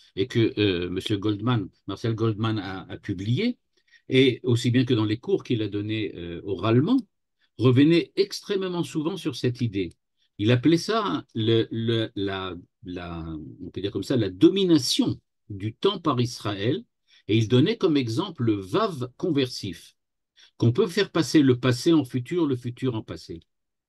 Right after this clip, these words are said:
avec le vav conversif, un mot, un mot qui grammaticalement parlant est au passé, quand on lui rajoute un vav, il devient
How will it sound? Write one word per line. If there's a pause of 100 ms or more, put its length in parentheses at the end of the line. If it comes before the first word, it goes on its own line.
(280)
avec
le
vav
conversif,
un
mot, (240)
un
mot
qui
grammaticalement
parlant
est
au
passé, (240)
quand
on
lui
rajoute
un
vav,
il
devient